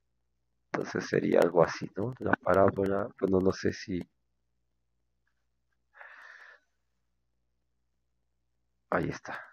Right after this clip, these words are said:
Entonces, esta sería alfa tres, y todas recorridas en este sentido. Entonces, ¿qué es lo que tendríamos que hacer? Pues dar una parametrización de alfa uno, que es la recta. Entonces,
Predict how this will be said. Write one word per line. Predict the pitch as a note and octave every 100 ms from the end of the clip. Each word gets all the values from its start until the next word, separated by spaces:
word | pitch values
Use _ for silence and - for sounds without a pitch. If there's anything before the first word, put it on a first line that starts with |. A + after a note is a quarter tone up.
| _
Entonces, | - - -
esta | - - F2+
sería | E2 D#2+ E2+
alfa | E2+ - -
tres, | - - -
y | A2
todas | - A2 G#2
recorridas | G2 - F#2 G2+ G#2 G2 E2+
en | F2+
este | - -
sentido. | - F#2+ - A#2+ G2 - _ _ - _ _ _ _ _ _ _ _ _ _ _ _ _ _ _ _ _ _ _ _ _ _ _ _ _ -
Entonces, | A#2 - A#2+ - G#2+ G#2 - - - - -
¿qué | -
es | A#2+
lo | B2
que | -
tendríamos | G#2+ G#2+ A2+ A2+ -
que | -
hacer? | G2 A2
Pues | - A2+
dar | G#2+ A2
una | A2+ A2+
parametrización | - G2 F#2 - F2 F#2+ - G#2
de | G2+
alfa | G2+ G2 G#2 A2+
uno, | A#2+ G#2
que | -
es | G2
la | G2+ F#2+
recta. | A2+ - - F#2 - - _ _ _ _
Entonces, | - -